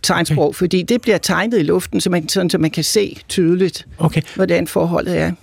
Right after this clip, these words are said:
Speaker 2: Så, så hvordan, øh, viser man det med tegnsprog, hvis man skal fortælle juleevangeliet? Altså, øh, tegner man simpelthen, øh,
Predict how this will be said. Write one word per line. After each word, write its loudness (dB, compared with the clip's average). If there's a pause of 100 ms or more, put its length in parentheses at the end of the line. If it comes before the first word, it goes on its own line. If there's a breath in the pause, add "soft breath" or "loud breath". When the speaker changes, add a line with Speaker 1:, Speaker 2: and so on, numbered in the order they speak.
(140)
Speaker 2:
Så, 2
så 0
hvordan, 2
øh, 2
viser 2
man 4
det 2
med 2
tegnsprog, 0
hvis 0
man 2
skal -4
fortælle 0
juleevangeliet? 0
Altså, 0
øh, -6
tegner 2
man 2
simpelthen, 0
øh, 0